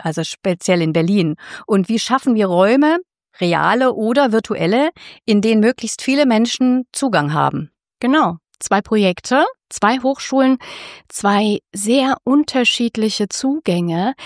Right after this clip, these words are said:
Speaker 2: aber mit einer ganz klaren gemeinsamen Vision, eine Stadt für alle.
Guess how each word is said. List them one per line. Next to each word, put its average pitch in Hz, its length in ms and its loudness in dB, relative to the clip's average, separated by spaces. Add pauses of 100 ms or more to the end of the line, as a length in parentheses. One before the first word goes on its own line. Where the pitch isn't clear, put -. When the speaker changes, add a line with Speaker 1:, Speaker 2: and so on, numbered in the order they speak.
(280)
Speaker 2:
aber 233 420 2
mit 220 300 0
einer 208 360 0
ganz 233 300 0
klaren 214 540 2
gemeinsamen 196 680 2
Vision, 196 560 0 (480)
eine 196 240 2
Stadt 160 320 -2
für - 240 -8
alle. 165 280 -4